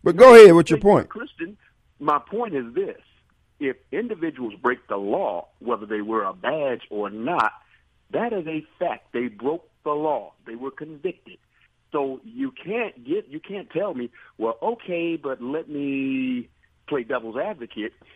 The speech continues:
Speaker 2: And, "Well, what about my community?" There are a lot of good law enforcement officers who will build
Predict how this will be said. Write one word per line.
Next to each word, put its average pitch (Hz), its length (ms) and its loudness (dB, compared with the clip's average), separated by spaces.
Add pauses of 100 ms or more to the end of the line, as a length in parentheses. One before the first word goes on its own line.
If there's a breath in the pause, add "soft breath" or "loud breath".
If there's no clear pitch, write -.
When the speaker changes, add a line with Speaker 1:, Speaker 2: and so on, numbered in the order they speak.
(180)
Speaker 2:
And, 113 260 -18
"Well, 123 220 -8
what 151 200 -8
about 127 280 -10
my 110 100 -8
community?" 120 460 -12 (220 soft breath)
There 156 120 -6
are 120 80 -4
a 117 40 -12
lot 220 220 -8
of 117 220 -14
good 208 260 -8 (400)
law 135 400 -6
enforcement 110 540 -12
officers 101 580 -10 (440)
who 156 60 -6
will 143 260 -8
build 196 640 -10